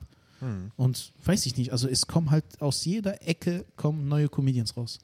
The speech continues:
Speaker 1: Es ist ja auch echt ein, ein guter Deal, wenn man sich das mal so überlegt. Ich meine, guck mal, die Leute sitzen abend auf, abends auf der Couch,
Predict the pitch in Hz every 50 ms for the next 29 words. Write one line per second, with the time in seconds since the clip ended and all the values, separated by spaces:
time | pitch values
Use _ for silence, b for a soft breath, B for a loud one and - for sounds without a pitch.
0 | _ _ - - - 110 120 143 139 127 143 139 135 131 131 139 - - 143 139
1 | 135 131 131 120 117 127 123 120 113 107 131 123 - 135 113 98 117 147 190 180
2 | 123 113 110 107 101 107 110 - 110 - 113 107 101 98 110 98 104 98 98 101
3 | - 110 - 120 120 123 - 147 139 131 120 107 117 127 131 127 123 - - 139
4 | 120 101 120 139 135 127 123 - - - 123 131 139 - 127 127 - 123 - -
5 | - 147 165 170 - - -